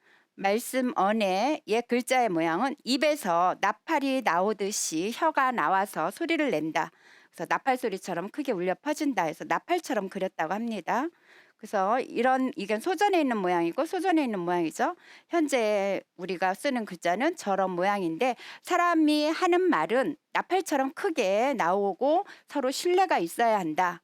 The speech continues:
그래서 믿을 신이라는 글자가 만들어진다고 합니다.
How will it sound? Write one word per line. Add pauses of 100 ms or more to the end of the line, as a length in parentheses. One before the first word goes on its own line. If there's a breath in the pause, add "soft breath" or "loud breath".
그래서
믿을
신이라는
글자가
만들어진다고
합니다.